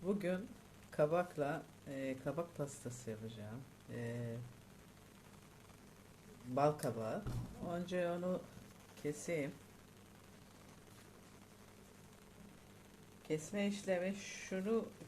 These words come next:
koparmıyoruz ki keserken eğer testereyle falan kesmiyorsak buradan destek alıp daha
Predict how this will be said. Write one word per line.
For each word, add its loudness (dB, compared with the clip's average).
koparmıyoruz 6
ki 0
keserken 4
eğer 8
testereyle 2
falan 0
kesmiyorsak -2
buradan 2
destek 4
alıp 6
daha 4